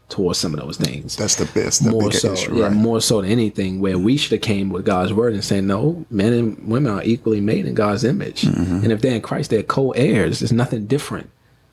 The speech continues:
Speaker 1: So the difference is not, is, I mean, the difference is more physiological than logical or psychological, or the
Speaker 2: Mm-hmm.
Speaker 1: difference is,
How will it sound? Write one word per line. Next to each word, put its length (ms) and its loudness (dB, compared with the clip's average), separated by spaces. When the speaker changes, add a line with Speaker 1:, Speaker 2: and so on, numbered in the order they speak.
Speaker 1:
So 140 2
the 120 2
difference 540 -2
is 200 -8
not, 440 0
is, 140 2
I 40 2
mean, 140 4
the 80 4
difference 320 0
is 80 -4
more 140 -4
physiological 1080 0
than 120 2
logical 520 0
or 80 -6
psychological, 760 -2
or 180 0
the 60 2
Speaker 2:
Mm-hmm. 80 0
Speaker 1:
difference 320 0
is, 260 -4